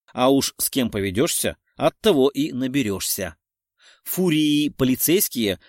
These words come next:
тоже не мягкие и пушистые». «Ну то фурии, а это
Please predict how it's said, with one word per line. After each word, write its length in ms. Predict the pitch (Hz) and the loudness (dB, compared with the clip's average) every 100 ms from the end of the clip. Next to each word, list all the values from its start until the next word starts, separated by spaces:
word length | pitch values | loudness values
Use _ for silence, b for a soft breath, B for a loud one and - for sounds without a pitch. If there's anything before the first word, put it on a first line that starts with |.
| _ - | _ 2
тоже 240 | 147 127 | 4 4
не 140 | 160 | -2
мягкие 440 | 180 151 - - 107 | -2 -4 -4 -6 -6
и 120 | - | -6
пушистые». 640 | 135 139 120 - 107 85 - _ _ _ _ _ _ _ _ _ _ _ _ _ _ 101 | -6 -4 -2 -2 -2 -6 -10 _ _ _ _ _ _ _ _ _ _ _ _ _ _ -12
«Ну 280 | 95 127 | -4 -4
то 380 | - 117 147 131 82 | -2 0 2 0 -4
фурии, 640 | - 107 135 127 101 80 - | -6 0 2 2 0 -6 -8
а 340 | 90 90 85 | -6 -4 -2
это 420 | 90 135 - 120 | 0 0 2 0